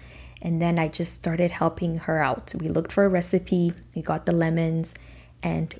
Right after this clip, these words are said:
we made a very delicious lemonade. So I did share this <laughs> on Instagram,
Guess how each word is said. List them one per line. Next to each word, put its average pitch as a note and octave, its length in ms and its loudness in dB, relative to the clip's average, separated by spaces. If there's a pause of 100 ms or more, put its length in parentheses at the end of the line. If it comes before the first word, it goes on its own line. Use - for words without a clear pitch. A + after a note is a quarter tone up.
we D#3+ 140 -2
made D#3+ 300 -4 (160)
a E3 60 0
very D#3+ 580 4
delicious D#3 560 0 (140)
lemonade. D3 600 -2
So - 160 4
I F3 100 8
did E3+ 220 6
share G3+ 200 10
this F#3+ 260 4 (100)
<laughs> - 80 -14
on A3 100 6
Instagram, F#3+ 640 6